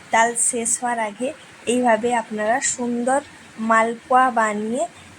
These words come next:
বাড়িতে খেয়ে নিতে পারেন এবং সবাইকে খাওয়াতেও পারেন। তো এই লোভনীয়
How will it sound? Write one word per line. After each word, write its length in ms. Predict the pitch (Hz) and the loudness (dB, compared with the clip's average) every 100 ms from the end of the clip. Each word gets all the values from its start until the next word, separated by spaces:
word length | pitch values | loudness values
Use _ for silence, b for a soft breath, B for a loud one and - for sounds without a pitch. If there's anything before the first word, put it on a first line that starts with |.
| - | -12
বাড়িতে 500 | 226 226 220 220 - 254 - - - | 0 2 2 -2 -2 -2 -4 -12 -18
খেয়ে 320 | - 240 220 | -4 0 0
নিতে 260 | 226 226 233 | -2 -2 -2
পারেন 320 | 233 220 247 311 - | 2 2 2 -4 -2
এবং 240 | 226 226 294 - - | 0 0 -4 -6 -2
সবাইকে 400 | 226 220 214 285 | 0 0 0 -4
খাওয়াতেও 600 | - 254 220 214 - 226 233 226 | -2 2 4 2 0 -2 0 2
পারেন। 300 | 208 196 202 B B B - - | 2 0 -4 B B B -20 -6
তো 80 | 240 | -2
এই 140 | 233 233 | 0 0
লোভনীয় 600 | 226 220 240 233 240 | -2 -2 -2 -2 -2